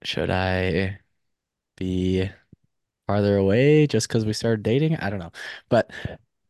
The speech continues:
I had the confidence, uh, through prayer, like we talked about earlier, um, that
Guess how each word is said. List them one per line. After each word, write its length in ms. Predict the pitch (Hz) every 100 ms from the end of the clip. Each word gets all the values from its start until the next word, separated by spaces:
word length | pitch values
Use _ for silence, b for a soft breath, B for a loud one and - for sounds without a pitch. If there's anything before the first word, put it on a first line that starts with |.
| _ _ -
I 200 | 107 110 113 113 110
had 160 | 110
the 80 | 95
confidence, 800 | - 98 107 104 101 101 - - _ _ _ - -
uh, 320 | 92 82 87
through 240 | - 101 107
prayer, 460 | 147 120 87 107
like 180 | 107 98
we 60 | 98
talked 260 | 95 92
about 200 | - 110 110
earlier, 560 | 82 - 78 78 98 - _ _ - -
um, 500 | - - - 92 - _ _ _ _ _ B B B -
that 220 | 90